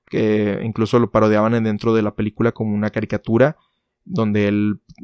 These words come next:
con una red <laughs> de pescar llevaba a los maleantes a la cárcel, ¿no? Y eso empezaban a criticarlo porque, pues,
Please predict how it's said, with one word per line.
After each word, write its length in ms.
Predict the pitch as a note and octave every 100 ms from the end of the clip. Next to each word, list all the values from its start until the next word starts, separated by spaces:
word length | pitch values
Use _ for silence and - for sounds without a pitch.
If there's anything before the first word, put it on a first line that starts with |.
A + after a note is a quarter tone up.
| - -
con 140 | A#2+
una 180 | A2+ A2+
red 320 | A2+ A2 A2
<laughs> 260 | - - -
de 100 | A#2+
pescar 560 | G#3 - A#2 A2 B2+ C3+
llevaba 640 | A#2 G#2+ G#2 A2 A2 A2
a 180 | - A2
los 480 | G#2+ - - - -
maleantes 560 | A#2 A2 G#2+ G#2 B2+ A#2+
a 60 |
la 100 | F#2+
cárcel, 480 | - B2 A#2+ G#2+ -
¿no? 100 | -
Y 140 | - G#2+
eso 320 | - G#2+ - - -
empezaban 480 | A2 G#2 G2+ - G#2+
a 60 | G#2+
criticarlo 680 | A2 G#2 - G#2+ A2 C3 - -
porque, 340 | A2 - G2+
pues, 520 | - A2 - - -